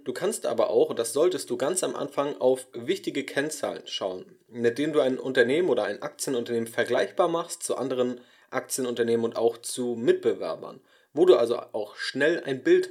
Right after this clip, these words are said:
von der jeweiligen Aktie erhältst. Und da gibt es nahezu unzählige verschiedene Kennzahlen, mit Sicherheit weit über hundert oder vielleicht sogar über eintausend. Aber es gibt einige Kennzahlen,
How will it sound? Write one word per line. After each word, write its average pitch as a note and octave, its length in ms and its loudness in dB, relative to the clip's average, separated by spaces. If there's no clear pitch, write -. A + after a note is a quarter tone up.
von A#2+ 440 -4
der A2 80 0
jeweiligen G#2 480 -6
Aktie - 360 -8
erhältst. - 480 -10
Und A#2 120 -2
da C3 60 6
gibt - 220 -4
es D3 160 -2
nahezu C#3 420 -2
unzählige D3 880 2
verschiedene B2+ 760 -4
Kennzahlen, A#2+ 760 -4
mit B2 140 -6
Sicherheit B2+ 420 0
weit C#3+ 220 0
über B2 340 0
hundert B2+ 920 0
oder A#2+ 140 -4
vielleicht B2+ 260 -2
sogar B2+ 180 0
über D#3 360 0
eintausend. C3 720 -4
Aber C3+ 200 2
es C#3 120 -4
gibt D3 200 -6
einige E3 360 0
Kennzahlen, C3+ 560 -2